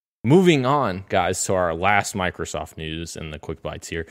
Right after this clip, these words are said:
Microsoft has reaffirmed that Call of Duty and other popular Activision Blizzard games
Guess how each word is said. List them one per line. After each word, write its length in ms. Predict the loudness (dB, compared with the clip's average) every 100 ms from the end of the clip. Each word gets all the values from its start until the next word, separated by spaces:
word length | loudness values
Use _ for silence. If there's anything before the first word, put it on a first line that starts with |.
| -16 -8 2
Microsoft 680 | 4 4 2 4 6 4 4
has 260 | 2 2
reaffirmed 1000 | 2 4 6 4 4 4 4 4 2 -2
that 260 | 2 2 2
Call 320 | 4 6 8
of 100 | 6
Duty 440 | 4 2 4 0 -2
and 220 | -4 -4
other 360 | 2 4 6 4
popular 680 | 4 4 4 2 0 0 0
Activision 680 | 0 0 2 2 4 4 2
Blizzard 420 | 4 4 4 2
games 480 | 2 2 0 -4